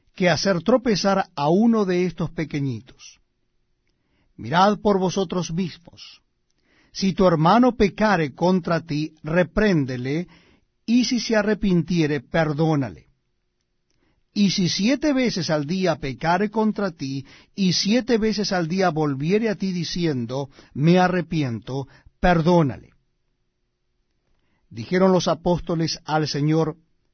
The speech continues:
"Aumentanos la fe". Entonces el Señor dijo: "Si tuvierais fe como un grano de mostaza, podríais decir a este sicómoro, 'Desarráigate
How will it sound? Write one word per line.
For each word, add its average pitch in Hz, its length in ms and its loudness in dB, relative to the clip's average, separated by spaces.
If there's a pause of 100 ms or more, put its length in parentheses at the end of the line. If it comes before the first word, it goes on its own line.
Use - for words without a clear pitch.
(120)
"Aumentanos 202 840 6
la 165 200 -6
fe". - 300 -20 (1300)
Entonces 196 760 2
el 175 220 0
Señor 165 420 0
dijo: 165 460 -6 (680)
"Si 214 200 0
tuvierais 226 680 2
fe 190 520 0
como 175 300 4
un 165 160 4
grano 208 300 2
de 247 100 2
mostaza, 123 760 -4 (580)
podríais 233 580 2
decir 196 640 0
a 151 180 -2
este 170 460 -4
sicómoro, 120 840 -4 (500)
'Desarráigate 170 1160 0